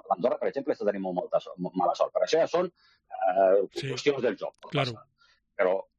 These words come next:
Speaker 1: lo que no pots fer és presentar-te al Wizzing, doncs, com et vas presentar, vull dir, sense un cinc i sense un u de referència. I són vuit jornades ja.
Speaker 2: Bueno, amb el tema
Speaker 1: Aleshores,
Speaker 2: Hamilton,
Speaker 1: espero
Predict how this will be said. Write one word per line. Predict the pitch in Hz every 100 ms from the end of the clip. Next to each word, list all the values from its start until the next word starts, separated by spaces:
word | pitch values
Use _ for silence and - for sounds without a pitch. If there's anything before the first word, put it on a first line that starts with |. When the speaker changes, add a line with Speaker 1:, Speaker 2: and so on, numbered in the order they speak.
| _
Speaker 1:
lo | 104 92
que | 87
no | 82
pots | 95
fer | 98 101 120 -
és | -
presentar-te | 78 - 80 80 -
al | 87 87
Wizzing, | 90 92 107 131 _ _ _ _ _
doncs, | 73 69 - - - _ - -
com | 85 76
et |
vas | - -
presentar, | 95 98 80 73 101
vull | 90 82
dir, | 80
sense | 85 -
un | 90 - - _ _ _
cinc | 98 113 147
i | 113
sense | - 82 95
un | 92
u | 90 104
de | 104
referència. | - - 90 - 78 65 _ _ _ _
I |
són | - 95
vuit | 95 113
jornades | 107 85 67 64
ja. | 80 76 _ _ _ -
Speaker 2:
Bueno, | 175
amb | 185
el | - -
tema |
Speaker 1:
Aleshores, | 165 175
Speaker 2:
Hamilton, | 180 170 202
Speaker 1:
espero | 240 -